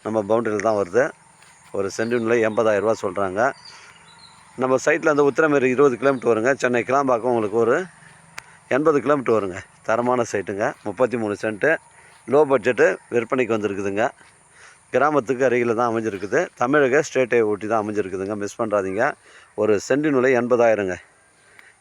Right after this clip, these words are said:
ஒரு சென்டின் விலை எண்பதாயிரம். தரமான சைட்டு. உங்களிடம் இடங்கள் வந்து விற்பனைக்கு இருந்தால், நேரடியாக எங்களை அணுகுங்கள். உங்களுக்கு நேர்மையான முறையில வித்து தரேங்க.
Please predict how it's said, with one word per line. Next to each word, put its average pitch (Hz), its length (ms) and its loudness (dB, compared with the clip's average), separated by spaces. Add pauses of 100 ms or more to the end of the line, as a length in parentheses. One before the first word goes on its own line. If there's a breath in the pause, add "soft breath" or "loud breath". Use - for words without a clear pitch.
(100)
ஒரு 98 120 -2 (100)
சென்டின் 120 300 0
விலை 120 120 2 (100)
எண்பதாயிரம். 113 560 0 (340)
தரமான 113 320 0 (120)
சைட்டு. 113 240 -2
உங்களிடம் 120 340 0
இடங்கள் 117 300 0
வந்து 107 180 -4
விற்பனைக்கு 104 420 -4
இருந்தால், 95 340 -2 (600 loud breath)
நேரடியாக 135 640 4 (160)
எங்களை 120 240 0 (200)
அணுகுங்கள். 110 440 -2
உங்களுக்கு 110 400 -4
நேர்மையான 120 400 0
முறையில 104 260 -2 (220)
வித்து 110 260 -8
தரேங்க. 101 280 -2